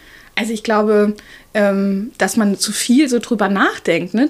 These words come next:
Man könnte sich ja an dieser inneren kritischen Stimme so aufhängen, ne? Man könnte daran hängen bleiben, man könnte auf sie hören, ne? Man könnte permanent, äh,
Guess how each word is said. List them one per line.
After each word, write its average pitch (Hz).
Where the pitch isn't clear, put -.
Man 202
könnte 233
sich 220
ja 247
an 214
dieser 214
inneren 214
kritischen 214
Stimme 214
so 180
aufhängen, 135
ne? 185
Man 220
könnte 208
daran 175
hängen 240
bleiben, 208
man 175
könnte 190
auf -
sie 220
hören, 240
ne? 233
Man 220
könnte 220
permanent, 208
äh, 202